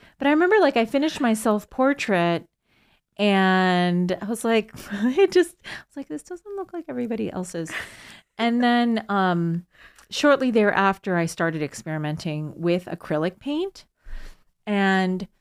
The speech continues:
Speaker 2: I always would draw whatever I was painting onto the canvas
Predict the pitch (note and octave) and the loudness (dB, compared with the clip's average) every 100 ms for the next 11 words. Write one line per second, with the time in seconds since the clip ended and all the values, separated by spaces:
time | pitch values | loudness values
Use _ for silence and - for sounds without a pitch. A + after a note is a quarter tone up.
0 | _ _ - G#3+ - A#3+ D4 C4+ A3 F3+ | _ _ -4 0 2 4 4 2 2 0
1 | - - F3 F3+ F3 F3+ G3 A3+ G#3+ F#3+ | -4 -4 2 4 4 4 2 -2 -4 -2
2 | F#3 E3+ F3+ E3+ F3+ F3+ E3 F3 E3 E3+ | 0 2 2 0 0 -4 -4 -4 -4 -6
3 | D3+ - E3 E3+ E3 D#3 F3 D3+ D3 C#3 | -8 -6 -6 -4 -6 -6 -6 -4 -4 -6
4 | - | -8